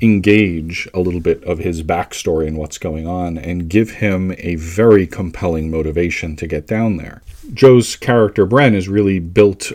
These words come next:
around honor. I've played with, uh, Joe for the entirety of my life, and I know that honor is a theme that runs very powerfully within him and the characters he plays, and so the thought that there is a compatriot who is in danger of being sacrificed for an evil deed,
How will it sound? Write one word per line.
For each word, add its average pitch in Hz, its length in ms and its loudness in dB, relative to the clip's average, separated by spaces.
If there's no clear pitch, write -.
around 87 580 -2
honor. 90 400 -4
I've 85 200 -8
played 117 360 2
with, 85 320 -4
uh, 80 200 0
Joe 85 360 0
for 87 200 -8
the 80 120 -6
entirety 82 680 -4
of 82 240 -10
my 80 140 -6
life, 76 420 -6
and 85 300 -6
I 87 180 -6
know 98 260 0
that 85 300 -2
honor 104 380 0
is 80 180 -8
a 82 60 -2
theme 85 520 -4
that 80 240 -6
runs 82 360 -6
very 82 220 -2
powerfully 110 600 0
within 80 360 -6
him 123 520 -2
and 110 140 0
the 87 60 -4
characters 98 480 -4
he 80 100 -12
plays, 82 400 -6
and 87 160 -8
so 90 240 -2
the 82 100 -6
thought - 500 -2
that 90 140 -4
there 87 160 0
is 85 140 -4
a - 40 -8
compatriot 90 720 -4
who 92 140 -2
is 82 140 -4
in 85 180 -6
danger 98 400 0
of 85 80 -4
being 85 320 -6
sacrificed 87 1000 -6
for 87 100 -8
an 78 80 -10
evil 82 320 -6
deed, 85 420 -4